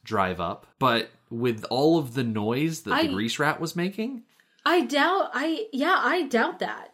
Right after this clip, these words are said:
Speaker 2: Um, that, that car is a loud car. It's got a big engine.
Speaker 1: Yeah.
Speaker 2: It's, it's not a stealth car.
Speaker 1: No, not really.
Speaker 2: So I think if they were just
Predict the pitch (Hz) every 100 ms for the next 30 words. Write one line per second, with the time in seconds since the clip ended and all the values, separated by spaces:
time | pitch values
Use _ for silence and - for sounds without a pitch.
0 | - 226 214 208 208 202 196 196 247 233
1 | 262 294 - 339 403 277 214 208 202 185
2 | _ - 202 220 277 - 240 269 175 -
3 | 180 - 240 233 214 196 185 190 - 110
4 | 180 - _ - 226 - 190 - 214 220
5 | 226 226 226 - - 185 185 - - -
6 | - - 101 80 78 101 82 85 65 -
7 | - 226 233 285 269 269 254 220 220 233
8 | 226 -